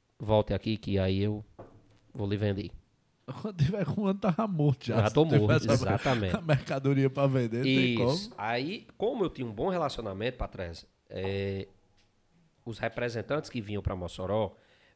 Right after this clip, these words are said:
Speaker 1: vendendo os meus... As pessoas que tinham distribuidora, aí, lá onde eu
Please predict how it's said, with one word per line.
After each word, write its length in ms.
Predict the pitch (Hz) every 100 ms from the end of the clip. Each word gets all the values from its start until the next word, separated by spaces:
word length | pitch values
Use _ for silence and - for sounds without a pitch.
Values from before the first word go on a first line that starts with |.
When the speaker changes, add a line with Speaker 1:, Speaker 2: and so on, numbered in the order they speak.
| _
Speaker 1:
vendendo 380 | 113 107 113 113
os 60 | 110
meus... 400 | 104 101 - - _ _ _
As 140 | - -
pessoas 360 | 190 160 131
que 200 | - -
tinham 200 | - 113
distribuidora, 680 | 107 - 98 87 101 139 98 - _ _ - _ _ _ _
aí, 460 | - 135 139 170 -
lá 320 | 151 165 196 277
onde 260 | 269 175
eu 140 | 151